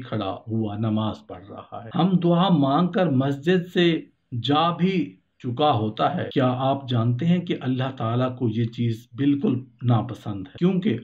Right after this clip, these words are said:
अल्लाह ताला ने नमाज में सुकून रखा है। एक हदीस का मफहूम है कि नबी पाक सल्लल्लाहु अलैहि वसल्लम ने इरशाद फरमाया कि नमाज मेरी आंखों की ठंडक है, जबकि हम रसूलुल्लाह सल्लल्लाहु अलैहि वसल्लम की आंखों की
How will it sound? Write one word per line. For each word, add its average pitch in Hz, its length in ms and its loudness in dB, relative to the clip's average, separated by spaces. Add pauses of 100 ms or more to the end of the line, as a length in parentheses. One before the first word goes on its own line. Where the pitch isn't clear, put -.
अल्लाह 156 260 2
ताला 135 440 0
ने 110 220 0
नमाज 117 520 -2
में 147 140 -2
सुकून 139 500 0
रखा - 340 -12
है। 107 120 -16
एक 175 240 2
हदीस 139 300 4
का 175 160 0
मफहूम 139 540 0
है 123 200 2 (520)
कि 147 100 6 (160)
नबी 131 280 4
पाक 165 260 0
सल्लल्लाहु 139 580 0
अलैहि 127 280 0
वसल्लम 131 640 0
ने 147 120 -4
इरशाद 123 460 -4
फरमाया 110 360 -4
कि - 200 -8
नमाज 143 580 2
मेरी 165 360 2 (100)
आंखों 156 360 -2
की 170 220 -2
ठंडक 120 460 -2
है, - 180 -6
जबकि 131 340 -2
हम 135 280 0
रसूलुल्लाह 117 560 0
सल्लल्लाहु 120 640 -4
अलैहि 120 260 0
वसल्लम 113 640 -2
की 151 200 -8 (120)
आंखों 139 360 -4
की 135 160 -2